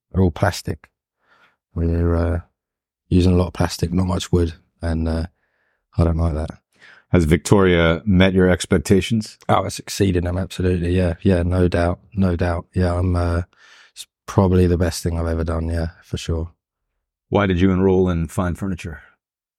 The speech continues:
Speaker 1: Uh, to get a visa. <laughs>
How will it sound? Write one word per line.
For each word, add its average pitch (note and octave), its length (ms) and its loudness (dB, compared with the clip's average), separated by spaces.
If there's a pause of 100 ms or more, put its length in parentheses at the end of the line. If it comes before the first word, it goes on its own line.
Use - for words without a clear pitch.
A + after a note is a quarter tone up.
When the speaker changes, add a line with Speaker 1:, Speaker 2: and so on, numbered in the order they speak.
(180)
Speaker 1:
Uh, G#2 140 0
to - 140 -12
get B2+ 140 0
a G#2 40 -4
visa. F#2 480 4 (260)
<laughs> - 1900 -2